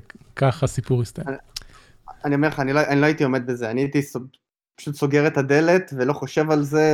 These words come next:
Speaker 2: ו-,
Speaker 1: לא, לא,
Speaker 2: לא
Speaker 1: לא,
Speaker 2: יודע.
Speaker 1: הק-, עקרבים, אתה, אין לך, אתה לא יכול להתעלם מהם, אתה חייב, אה, לגרש, לגרש סלש להרוג אותם.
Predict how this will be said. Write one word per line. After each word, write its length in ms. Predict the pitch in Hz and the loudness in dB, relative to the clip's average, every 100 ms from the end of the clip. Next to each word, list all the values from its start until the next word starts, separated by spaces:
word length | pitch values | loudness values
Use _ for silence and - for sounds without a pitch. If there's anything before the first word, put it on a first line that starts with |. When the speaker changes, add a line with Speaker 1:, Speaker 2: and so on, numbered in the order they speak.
| 143 | 2
Speaker 2:
ו-, 60 | 123 | 2
Speaker 1:
לא, 80 | 143 | 4
לא, 160 | 165 | 6
Speaker 2:
לא 140 | 185 175 | 6 6
Speaker 1:
לא, 60 | |
Speaker 2:
יודע. 140 | 143 127 | 4 2
Speaker 1:
הק-, 140 | 123 | 0
עקרבים, 720 | 185 139 139 147 151 226 262 | 2 2 2 4 4 4 4
אתה, 260 | 233 185 170 | 4 4 4
אין 80 | 208 | 2
לך, 180 | - 196 | 4 4
אתה 120 | 151 | 6
לא 80 | 156 | 4
יכול 120 | 196 | 6
להתעלם 380 | 196 156 143 135 | 4 4 2 2
מהם, 140 | 127 | 0
אתה 120 | 117 117 | -2 -2
חייב, 420 | 139 147 175 170 | 2 4 4 4
אה, 160 | 156 | 4
לגרש, 480 | 147 135 143 147 147 | 4 4 4 4 2
לגרש 560 | 143 196 151 143 147 160 | -2 2 2 4 4 2
סלש 340 | - 151 139 | 4 2 4
להרוג 300 | 147 135 139 | 2 4 4
אותם. 200 | 135 127 | 2 -2